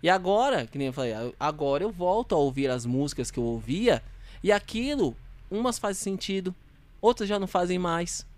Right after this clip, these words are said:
Entendeu? Então, assim, o tempo de separação, "Ah, mas pode, não pode", mas é, é o que a gente diz: o tempo de separação é necessário pra você se, é, não sei se seria a palavra, mas você se de-,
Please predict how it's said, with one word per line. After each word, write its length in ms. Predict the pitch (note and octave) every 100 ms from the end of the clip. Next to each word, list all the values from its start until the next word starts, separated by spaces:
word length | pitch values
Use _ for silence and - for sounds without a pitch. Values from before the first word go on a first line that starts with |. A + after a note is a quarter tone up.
| - - - - - - - - - -
Entendeu? 480 | B2+ B2+ G#2+ C3+ D3+ - - -
Então, 200 | D3+ D#3+
assim, 220 | F#3+ - D3
o 80 |
tempo 340 | B2+ F#3 B3 -
de 60 |
separação, 800 | - E3+ C#3+ B2+ - D3 F#3 E3+ - - - -
"Ah, 200 | A#3 A3+
mas 180 | D#3 -
pode, 320 | A3+ A#3 D#3
não 80 | E3
pode", 200 | F#3+ C#3
mas 180 | B2+ C3+
é, 40 | G#2+
é 40 | C3
o 40 |
que 80 | D3
a 40 |
gente 120 | D3
diz: 160 | - A#2
o 40 |
tempo 360 | - E3 A3 F#3+
de 100 | F3+
separação 680 | - G3 - C3+ C3 D3+ - D3+
é 160 | F3+
necessário 680 | G#3+ G#3 G#3+ - - A2 -
pra 120 | A#2
você 220 | A#2 D3
se, 320 | C3+ C#3+ C3+ B2+ - -
é, 600 | C3 B2+ B2 A#2+ A#2+ A2+ -
não 120 | D3 E3
sei 160 | A#3+
se 80 | A3+
seria 180 | G#3+ F#3+
a 40 |
palavra, 360 | F#3+ F3+ B2+ A#2
mas 160 | B2
você 220 | C#3 - D#3
se 220 | - D#3
de-, 340 | C3+ F#3 A3